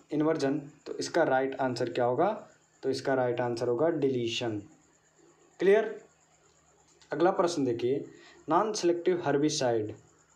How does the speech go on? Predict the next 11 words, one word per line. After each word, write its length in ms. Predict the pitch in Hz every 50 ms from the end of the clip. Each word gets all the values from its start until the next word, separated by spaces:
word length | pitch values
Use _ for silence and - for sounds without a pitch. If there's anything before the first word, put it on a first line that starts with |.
| _ _ _ _ _ _ _ _ _ _ _ _ _ _ _ _ _ _ _ -
Option 300 | 139 135 - 175 175 175
क्या 120 | 170 151
है 180 | 123 127 131 135
इसमें? 340 | 131 135 127 127 139 165 - - - - _ _ _
टू 100 | - 180
फ़ोर 300 | 170 - 160 156 151 143
डी, 140 | 147 139 156 185 - - - - _ _ _ _ _ -
fluclorarin, 880 | 156 165 175 175 170 165 147 143 135 135 131 127 127 139 165 185 208 - - - - - _ _ _ - -
paraquat 640 | 156 165 175 185 175 170 - 131 123 127 127 131 - - - - - 143
and 240 | 139 139 135 139 156 180 202 - - - _ _ _ _ _ _ _ _ _ _ -
glyphosate। 720 | 131 139 143 139 139 139 156 185 175 - 135 113 107 -